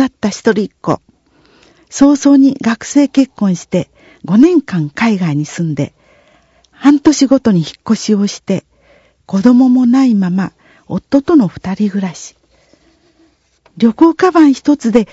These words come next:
世界中どこにでも行かれる、住むことができる、と、生きがって暮らしていました。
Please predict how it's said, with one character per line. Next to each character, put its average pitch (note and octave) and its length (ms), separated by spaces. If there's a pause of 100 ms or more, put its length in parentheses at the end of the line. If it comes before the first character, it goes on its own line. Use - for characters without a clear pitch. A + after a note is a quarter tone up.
(180)
世 - 160
界 D4+ 260
中 C4 240
ど D#4+ 140
こ G4+ 120
に E4 100
で C4+ 80
も G#3+ 120
行 G3 100
か B3 140
れ A3 140
る、 F3 180 (240)
住 F4+ 280
む C#4 80
こ B3+ 120
と G3 80
が E3+ 140
で E3+ 140
き B3+ 200
る、 E3+ 160 (460)
と、 E3 160 (680)
生 E3 80
き A#3 180
が C4 100
っ C4 40
て - 200
暮 D#3+ 180
ら F3 60
し - 100
て G3 100
い F3+ 80
ま F3 140
し - 120
た。 - 200